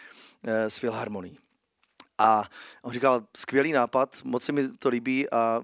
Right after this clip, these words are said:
budu za tebou stát vlastně a doporučím tě všude, aby to tak bylo.“ Ale to ještě nebylo to hlavní vlastně motto. Já jsem si říkal, že by bylo dobré vlastně,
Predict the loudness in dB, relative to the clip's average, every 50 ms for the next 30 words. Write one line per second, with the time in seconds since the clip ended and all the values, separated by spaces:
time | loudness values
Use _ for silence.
0 | -4 -6 -6 -4 -2 -2 -2 -2 -2 -2 -2 -2 -2 -2 -2 0 0 0 0 -2
1 | -4 -4 -4 -4 -4 -4 -4 -2 -2 -2 -2 -2 -4 -6 -8 -12 -8 -6 -6 -4
2 | -2 -2 -4 -2 -4 -4 -6 -4 -4 -4 -4 -4 -2 -2 0 0 0 -2 -2 -2
3 | -2 -2 -2 -4 -4 -2 0 0 -2 -2 -6 -12 -16 -16 -12 -4 -2 0 0 0
4 | 0 _ 4 4 4 4 2 2 2 2 2 0 0 0 2 2 4 4 2 2
5 | 0 -2 0 -2 0 0 -2 0 0 0 2 4 4 4 2 0 -2 -4 -4 -4
6 | -4 -2 0 2 2 2 0 -4 -2 0 2 2 2 2 2 2 4 4 2 2
7 | 0 -2 -2 -2 -2